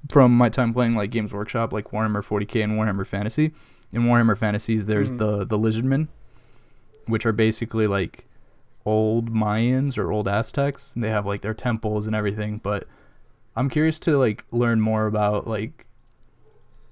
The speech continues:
Speaker 1: the actual, like, cultures and everything of these, of, of, like, the dwarves, the lizardmen, and the elves and everything. Like, that is, that's something I
Speaker 2: Yeah,
Speaker 1: really hope that it
Speaker 2: yeah.
Speaker 1: goes into a little more. Like, maybe we get a chance to explore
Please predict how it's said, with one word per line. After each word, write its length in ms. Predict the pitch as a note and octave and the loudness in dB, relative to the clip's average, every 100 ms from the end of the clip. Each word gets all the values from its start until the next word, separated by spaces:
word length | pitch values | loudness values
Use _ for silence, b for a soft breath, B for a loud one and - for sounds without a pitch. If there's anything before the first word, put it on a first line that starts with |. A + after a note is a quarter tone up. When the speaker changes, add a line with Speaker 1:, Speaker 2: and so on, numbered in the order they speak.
| - | -4
Speaker 1:
the 120 | C3 | 2
actual, 240 | A#2+ - B2 | 2 2 0
like, 160 | G#2 | 0
cultures 500 | - B2+ A#2+ A#2 G#2+ | 2 2 2 0 0
and 80 | A2 | 0
everything 340 | G#2+ G2+ A2 G#2+ | 0 0 -2 -2
of 100 | G#2 | 0
these, 360 | A2 G#2+ A#2 - | 0 0 -4 -6
of, 260 | A2+ G#2 - | -6 -6 -6
of, 120 | G#2+ | -2
like, 180 | G#2 - | -2 -2
the 80 | |
dwarves, 400 | G#2+ C3 C3+ B2 | 2 6 6 4
the 60 | A#2+ | 2
lizardmen, 440 | A#2 A#2 A2+ A2+ A2 | 2 2 2 2 0
and 80 | G#2 | 0
the 80 | |
elves 220 | G2+ G2+ G2 | -2 -4 -4
and 80 | |
everything. 400 | G2 F#2+ - A2+ - b b A2 | -4 -6 -6 -8 -10 b b -6
Like, 220 | G#2+ G#2+ | -4 2
that 200 | C3+ F3 | 4 4
is, 120 | D#3+ - - | 2 0 -6
that's 280 | C3 D3 - | 0 0 2
something 220 | D#3 A#3+ | 4 6
I 40 | |
Speaker 2:
Yeah, 220 | F3 B2+ B2+ | 6 6 4
Speaker 1:
really 200 | B2 A2+ | 2 2
hope 160 | - | 2
that 200 | F3 B2 | 4 2
it 60 | A2 | 0
Speaker 2:
yeah. 60 | A#2+ | 0
Speaker 1:
goes 180 | A#2 | -2
into 280 | A2+ A2+ B2+ | -2 -2 -2
a 40 | A2+ | -2
little 200 | A2+ A2 | 0 0
more. 240 | A2+ B2+ | 0 0
Like, 160 | B2+ A2+ | -2 -2
maybe 220 | A2+ A2+ | 0 0
we 100 | A2+ | 0
get 120 | A2+ | 0
a 60 | G#2+ | -2
chance 300 | - G#2+ - | -4 -6 -6
to 140 | A#2+ | -6
explore 560 | A2 - - A2 G#2+ | -6 -6 -4 -2 -2